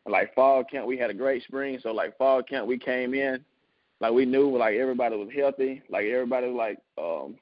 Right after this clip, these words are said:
like, I had to just buy into the treatment room, like, every day, watching film every day, staying after practice, doing, like, the small little steps with the drills. And, like, man, we just,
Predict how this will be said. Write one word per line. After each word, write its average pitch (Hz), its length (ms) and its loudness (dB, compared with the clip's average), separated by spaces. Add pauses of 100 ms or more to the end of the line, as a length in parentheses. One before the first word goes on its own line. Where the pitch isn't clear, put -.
like, 117 140 -4
I 131 140 2
had 120 120 2
to 113 60 -6
just 117 220 -4
buy 131 180 6
into 131 300 -2
the 104 80 -2
treatment 127 360 0
room, 127 120 0
like, 104 180 2
every 131 260 2
day, 131 380 2 (680)
watching 127 320 2
film 131 260 -2
every 123 240 0
day, 127 360 0
staying 131 280 -4
after 131 220 0
practice, 127 460 0 (200)
doing, 131 240 0
like, 123 140 2
the 123 160 -4
small 131 340 6
little 131 220 0
steps 127 360 -4 (800)
with 120 140 -6
the 117 80 2
drills. 127 420 6
And, 117 100 -4
like, 107 220 0
man, 113 240 -4
we 127 80 2
just, 123 260 -2